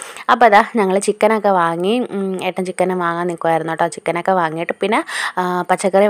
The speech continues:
വാങ്ങാനായിട്ട് കടയിൽ വന്നു. ഇത് കിറ്റാണ് കേട്ടോ, നൂറ് രൂപയുടെ കിറ്റ്. അതും വാങ്ങും. പിന്നെ അല്ലാതെ കുറച്ച് പച്ചക്കറികൾ തൂക്കിയും മേടിക്കുന്നുണ്ട്. അങ്ങനെയാണ് നമ്മൾ പച്ചക്കറി മേടിക്കാറ് സ്ഥിരം. നിങ്ങൾക്കറിയാമല്ലോ, ഞാൻ വീഡിയോസിലൊക്കെ കാണിക്കാറുണ്ടായിരുന്നു. അങ്ങനെ ദാ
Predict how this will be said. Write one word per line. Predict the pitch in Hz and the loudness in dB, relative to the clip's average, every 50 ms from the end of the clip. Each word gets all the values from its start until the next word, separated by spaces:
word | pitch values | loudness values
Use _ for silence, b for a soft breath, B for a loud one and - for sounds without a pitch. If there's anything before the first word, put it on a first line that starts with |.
| 196 175 | 2 2
വാങ്ങാനായിട്ട് | 175 175 170 170 170 170 185 175 175 | 0 -2 -4 -4 -4 -4 -4 -2 -2
കടയിൽ | 170 170 175 175 185 175 170 | -2 -2 -2 -2 0 0 0
വന്നു. | 175 190 | 0 -2
ഇത് | - - - 269 285 285 - | -2 -2 -2 -2 -4 -2 -4
കിറ്റാണ് | 233 202 - - 226 196 180 165 | -4 -6 0 2 2 2 2 2
കേട്ടോ, | 160 - 196 190 | 0 0 0 0
നൂറ് | 190 190 190 190 196 | 2 2 0 0 0
രൂപയുടെ | 202 196 196 202 196 214 208 - | -2 0 0 0 0 0 0 -2
കിറ്റ്. | 214 202 - 254 302 B B B B B B - 240 | -2 0 0 0 0 B B B B B B 2 2
അതും | 247 269 294 294 | 4 4 4 4
വാങ്ങും. | 262 254 277 311 320 294 | 4 4 2 2 2 2
പിന്നെ | 294 302 302 285 | 4 4 6 6
അല്ലാതെ | 277 277 269 277 294 277 | 8 8 8 8 6 4
കുറച്ച് | 262 247 - 240 - | 2 0 0 0 0
പച്ചക്കറികൾ | 226 226 - 226 - 208 202 208 233 240 - | 0 2 0 0 0 2 2 2 2 4 4
തൂക്കിയും | 240 220 208 214 233 233 214 202 | 4 4 4 4 2 2 2 4
മേടിക്കുന്നുണ്ട്. | 180 165 170 160 - 165 170 165 165 170 180 190 - - - - 196 | 2 2 2 -2 -2 -2 -2 -2 0 2 2 2 2 0 -4 -4 -2
അങ്ങനെയാണ് | 202 208 202 202 208 208 | 0 2 2 2 2 2
നമ്മൾ | 202 196 196 - 190 | 2 0 2 2 0
പച്ചക്കറി | 185 - - - 185 190 190 180 | 0 0 -2 0 0 2 2 4
മേടിക്കാറ് | 170 160 165 - - 175 175 190 202 - | 2 2 2 2 2 2 2 2 0 -2
സ്ഥിരം. | - 190 175 175 190 220 220 | -2 -2 0 0 0 0 -2
നിങ്ങൾക്കറിയാമല്ലോ, | 214 208 220 214 208 208 208 185 175 170 175 | 2 4 4 4 4 4 4 2 2 0 -4
ഞാൻ | 175 180 180 | -6 -6 -6
വീഡിയോസിലൊക്കെ | 175 170 180 180 175 - 185 180 190 190 - 185 | -4 -4 -4 -4 -4 -6 -6 -6 -6 -4 -2 -2
കാണിക്കാറുണ്ടായിരുന്നു. | 175 170 170 175 - 180 185 180 175 165 160 160 156 156 151 156 180 226 254 b b b b b b b b b b b b b _ _ _ _ _ _ _ _ _ _ _ _ _ _ - | -2 -2 -4 -4 -4 -4 -4 -4 -4 -4 -4 -4 -4 -4 -4 -4 -6 -6 -6 b b b b b b b b b b b b b _ _ _ _ _ _ _ _ _ _ _ _ _ _ 2
അങ്ങനെ | 233 233 226 208 | 2 4 6 6
ദാ | 196 | 4